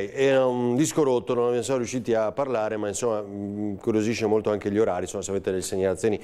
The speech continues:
poi girateci magari anche qualche video. Gentile redazione, in questo momento in città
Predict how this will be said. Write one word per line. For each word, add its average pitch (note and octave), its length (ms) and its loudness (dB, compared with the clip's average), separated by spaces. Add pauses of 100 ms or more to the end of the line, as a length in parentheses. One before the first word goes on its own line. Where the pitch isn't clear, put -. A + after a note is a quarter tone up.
(280)
poi B2+ 140 4
girateci A2 460 2
magari G#2 260 4
anche G2 180 -2
qualche G#2+ 260 0
video. B2 220 4
Gentile G#2+ 360 2
redazione, A2+ 360 2
in G#2 60 0
questo A2 180 -2
momento B2 340 0
in A2+ 80 -2
città A2+ 440 -2